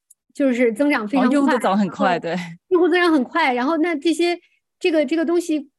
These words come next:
Speaker 1: 过去之后，有多少真正的用户能够沉淀下来？其实我觉得，呃，很可能很，很大程度上是沉淀不了的。对于，对于某些A I产品来说，如果完全是看，呃，跟，跟着这个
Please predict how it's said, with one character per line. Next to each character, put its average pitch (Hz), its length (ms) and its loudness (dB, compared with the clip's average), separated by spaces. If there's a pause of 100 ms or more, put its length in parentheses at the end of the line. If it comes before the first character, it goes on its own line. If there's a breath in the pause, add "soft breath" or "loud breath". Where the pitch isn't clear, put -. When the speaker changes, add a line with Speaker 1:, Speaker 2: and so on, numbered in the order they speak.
(280)
Speaker 1:
过 359 180 2
去 285 200 -2
之 302 160 0
后， 320 200 2
有 240 140 2
多 269 140 2
少 277 200 0
真 285 200 -2
正 311 100 2
的 294 60 2
用 294 100 0
户 285 120 0
能 240 140 -2
够 277 160 2
沉 233 280 -8
淀 294 180 -2
下 240 160 -6
来？ 202 180 -10
其 - 160 -4
实 285 120 2
我 254 100 4
觉 214 140 0
得， 240 200 2 (1000 loud breath)
呃， 233 120 -10
很 262 180 2
可 311 140 2
能 247 340 2
很， 220 340 0
很 208 240 -2
大 262 300 0
程 240 180 -6
度 240 140 0
上 233 200 -2
是 226 300 -2 (240 loud breath)
沉 220 180 -2
淀 277 160 2
不 269 100 2
了 214 200 -2
的。 240 140 -16
对 262 160 2
于， 247 80 2
对 285 200 2
于 240 240 -2 (200 loud breath)
某 220 180 2
些 262 220 2
A 247 40 2
I 247 140 0
产 220 180 -6
品 226 140 -4
来 208 160 -8
说， 208 220 -6
如 233 120 -4
果 226 160 2 (120)
完 220 180 2
全 233 180 0
是 233 140 -4
看， 226 320 -8
呃， 247 120 -6
跟， 247 260 2
跟 269 160 2
着 254 80 2
这 254 100 0
个 226 100 2